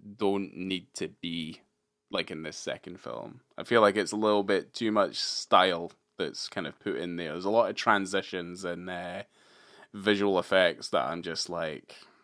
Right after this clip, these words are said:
"What, what is this? Like, what is this, this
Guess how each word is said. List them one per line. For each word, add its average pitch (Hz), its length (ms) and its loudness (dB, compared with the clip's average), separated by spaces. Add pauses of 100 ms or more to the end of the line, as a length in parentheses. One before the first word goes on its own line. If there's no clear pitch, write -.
(440)
"What, 92 240 -6
what 87 260 0
is 78 160 -10
this? - 380 -12 (120)
Like, 82 180 -6
what 95 280 2
is 87 180 -4
this, - 480 -6
this 90 300 -4